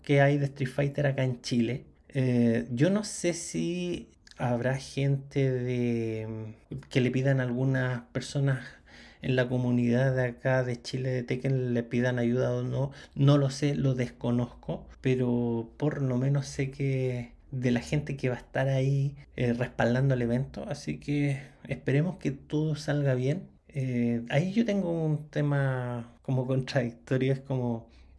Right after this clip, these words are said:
bacán, qué bueno que se haga algo acá en Chile,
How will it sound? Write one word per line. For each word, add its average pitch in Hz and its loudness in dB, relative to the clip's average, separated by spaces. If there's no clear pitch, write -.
bacán, 151 -4
qué 139 0
bueno 147 0
que 156 -2
se 151 -6
haga 147 2
algo 147 0
acá 143 -2
en 139 0
Chile, 170 -6